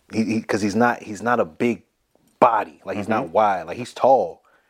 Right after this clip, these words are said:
Speaker 1: and he's lanky. Like,
Speaker 2: Mm-hmm.
Speaker 1: man, dude, like, he weak. You know what I'm saying? But he's, his skill set is just,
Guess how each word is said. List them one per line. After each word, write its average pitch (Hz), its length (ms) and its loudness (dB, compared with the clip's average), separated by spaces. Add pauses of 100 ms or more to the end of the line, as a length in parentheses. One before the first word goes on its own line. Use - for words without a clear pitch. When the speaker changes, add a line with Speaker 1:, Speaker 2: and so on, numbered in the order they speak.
(160)
Speaker 1:
and 95 80 -16
he's 87 120 -14
lanky. 98 600 -4
Like, 101 160 -8
Speaker 2:
Mm-hmm. 104 140 -4
Speaker 1:
man, 143 120 -12
dude, 143 220 -12
like, 135 140 -12
he 101 100 -14
weak. 117 320 -4
You 101 80 -18
know 101 60 -12
what 104 40 -8
I'm 104 60 -10
saying? 98 240 -8
But 95 220 -4
he's, 98 200 -4
his - 220 -6
skill 143 480 0
set 95 320 -2
is 87 160 -8
just, 92 340 -8